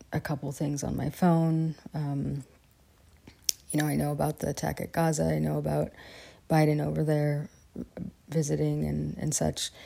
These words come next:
And yes, I, you know, we all know it's pretty horrific. Um, and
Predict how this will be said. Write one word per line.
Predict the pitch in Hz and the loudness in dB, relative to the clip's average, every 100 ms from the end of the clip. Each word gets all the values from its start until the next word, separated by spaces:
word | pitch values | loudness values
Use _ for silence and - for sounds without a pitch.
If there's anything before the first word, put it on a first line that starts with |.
| - - - - - - | -20 -20 -20 -20 -20 -4
And | - 180 | 4 6
yes, | 156 151 - - - _ _ - - | 8 6 4 2 -2 _ _ -2 4
I, | 165 - - - | 4 4 -8 -4
you | 160 | 0
know, | 147 147 139 - - - - | 0 -2 -8 -18 -20 -20 -12
we | - 160 | -2 2
all | 156 | 4
know | 156 160 160 160 | 4 4 4 2
it's | 156 | 0
pretty | - 202 190 | -2 2 4
horrific. | 180 175 180 165 165 170 - - - - - - - - - - | 4 4 6 6 4 2 0 -10 -14 -16 -20 -20 -20 -20 -14 0
Um, | 165 156 151 156 156 - - - _ _ - | 2 2 2 0 -2 -8 -20 -20 _ _ -4
and | 170 165 156 147 - - - | 2 4 4 0 -4 -10 -16